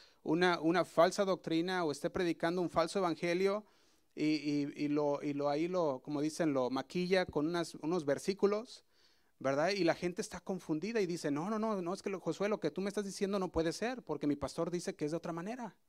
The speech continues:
Y bueno, le obe-, le, ¿quieres obedecer lo que tu pastor dice, lo que la palabra de Dios dice, verdad? Porque tu pastor debería estar enfocado en la palabra también y debería estar alineado con la palabra de Dios.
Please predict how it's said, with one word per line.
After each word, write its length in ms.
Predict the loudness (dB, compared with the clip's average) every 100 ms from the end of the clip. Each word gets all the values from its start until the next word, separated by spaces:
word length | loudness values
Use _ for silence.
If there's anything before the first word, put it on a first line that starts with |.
| _ _ _ _ _ _ _ _ _ _ _ -16
Y 40 |
bueno, 440 | -14 -12 -12 -12 -16 _ _ _ _ _
le 160 | -10 -4
obe-, 300 | -4 -4 -8
le, 240 | -8 -10 -8
¿quieres 300 | -6 -4 -2
obedecer 500 | -2 0 -2 -2 -2
lo 160 | 0 0
que 100 | -2
tu 160 | -6 -6
pastor 320 | -6 -4 -4
dice, 200 | -4 -4
lo 100 | -4
que 80 | -4
la 140 | -6
palabra 480 | -6 -6 -4 -6 -4
de 100 | -4
Dios 240 | -4 -6
dice, 300 | -8 -6 -6
verdad? 280 | -4 -4 -6 -10 _ _ _ _ _ _ _
Porque 200 | -6 -2
tu 100 | -2
pastor 300 | 0 0 0
debería 300 | 2 2 2
estar 300 | 0 0 0
enfocado 500 | 0 -2 -8 -8 -6
en 60 | -6
la 80 |
palabra 300 | -8 -8 -8
también 400 | -8 -8 -8 -8
y 60 | -6
debería 280 | -4 -4 -4
estar 240 | -4 -4
alineado 520 | -4 -4 -4 -6 -8 -8
con 140 | -8
la 80 | -8
palabra 340 | -8 -6 -6
de 100 | -8
Dios. 320 | -10 -12 -18